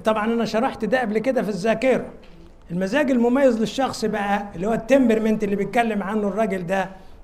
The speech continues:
بيشمل الذاكره الاجرائيه المنظمه اللي هي ب-، دواير متعدله وبتتعمل بالكورتيكو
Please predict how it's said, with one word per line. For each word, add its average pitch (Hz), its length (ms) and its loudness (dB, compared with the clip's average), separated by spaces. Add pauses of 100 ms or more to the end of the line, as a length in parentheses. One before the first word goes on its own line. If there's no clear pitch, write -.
بيشمل 220 440 0
الذاكره 208 460 0
الاجرائيه 202 640 0
المنظمه 202 800 0
اللي 202 160 0
هي 220 180 2
ب-، 196 200 -6 (560)
دواير 202 540 4
متعدله 180 680 0
وبتتعمل 226 840 -2 (120)
بالكورتيكو 185 960 -4